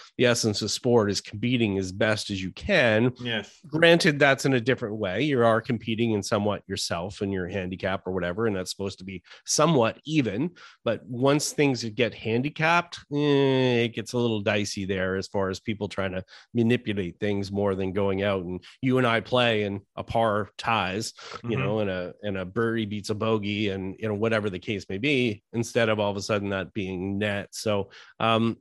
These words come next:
Speaker 1: again, I gue-, I guess that's up to them as far as what their interest in this, in the sport is. But, you know, I, obviously I like the, uh, the purity of not, not the, uh, not covering your lines, but, you know,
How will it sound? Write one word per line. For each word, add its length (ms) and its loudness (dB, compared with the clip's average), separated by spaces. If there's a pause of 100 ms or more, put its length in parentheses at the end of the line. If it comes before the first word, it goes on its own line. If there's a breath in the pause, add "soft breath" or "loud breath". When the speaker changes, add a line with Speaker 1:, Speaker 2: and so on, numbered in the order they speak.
Speaker 1:
again, 380 2 (120)
I 120 -2
gue-, 100 -2 (100)
I 120 0
guess 240 0
that's 240 2
up 120 0
to 80 -2
them 260 2
as 100 -4
far 160 -2
as 100 -4
what 180 0
their 160 2
interest 480 -2
in 80 -4
this, 200 -6 (320 loud breath)
in 120 0
the 60 -2
sport 400 0
is. 260 0
But, 300 -2 (300 loud breath)
you 140 -2
know, 220 -4
I, 320 0
obviously 400 -2
I 60 0
like 280 -2
the, 180 -2
uh, 180 -2
the 100 -4
purity 500 0
of 300 -2
not, 240 0 (220)
not 280 0
the, 260 0
uh, 180 0 (140)
not 340 0
covering 340 2
your 140 0
lines, 460 0
but, 180 -4 (380 loud breath)
you 60 -4
know, 180 -4